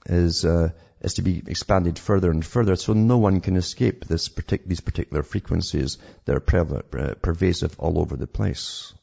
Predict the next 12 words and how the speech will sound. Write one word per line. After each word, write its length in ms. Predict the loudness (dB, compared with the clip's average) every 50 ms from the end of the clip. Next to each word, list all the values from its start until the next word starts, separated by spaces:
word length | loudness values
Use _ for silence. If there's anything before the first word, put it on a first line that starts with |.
| -12
there. 240 | -10 -10 -10 -10 -14 _ _ _ _ _ _ _ _ _ _ _ _ _ _ _ _ _ _ _ _ _
And 100 | -2 0
they 40 | 2
want 200 | 2 2 0 -2
to 40 | -4
do 140 | -4 -4
it 100 | -4 -2
elsewhere 500 | -2 -2 -2 -4 -4 -4 -2 -2 0 0
as 160 | -2 -4 -4 -2
well. 300 | -2 -2 -2 -2 -6 -12 _ _ _ _ _ _ _ _ _ _ _ _ _ _ _ _ _ _ _ _ _ _ _ _ _ _ _ _ _ _ _ _ _ _ _ _ _ _ _ _ _ _ -20 -20 -20 _ _ _ -4
Quite 220 | -2 -2 0 0
something. 440 | -2 -2 -2 -2 -4 -6 -10 -10 -12